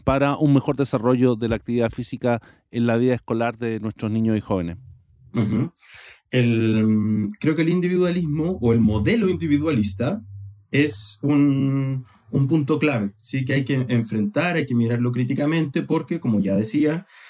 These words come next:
Speaker 2: los, y es-, es-, esto es, es, yo creo que es lo, lo interesante de las ciencias sociales.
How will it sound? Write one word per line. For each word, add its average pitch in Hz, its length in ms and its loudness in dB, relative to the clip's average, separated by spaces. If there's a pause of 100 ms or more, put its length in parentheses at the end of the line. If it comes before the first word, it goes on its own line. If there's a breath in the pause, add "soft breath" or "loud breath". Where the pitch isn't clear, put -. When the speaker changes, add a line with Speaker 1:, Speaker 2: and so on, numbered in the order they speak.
(140 loud breath)
Speaker 2:
los, 120 640 -2 (420)
y 135 120 0
es-, 147 120 -4 (120)
es-, - 260 -4
esto - 280 -4
es, 156 260 -2
es, 151 320 -4 (160)
yo 135 140 -2
creo 147 160 0
que 151 80 0
es 143 40 2
lo, 143 200 2
lo 143 160 2
interesante 135 580 0
de 143 60 2
las 131 160 -2
ciencias 139 280 -2
sociales. 104 400 -2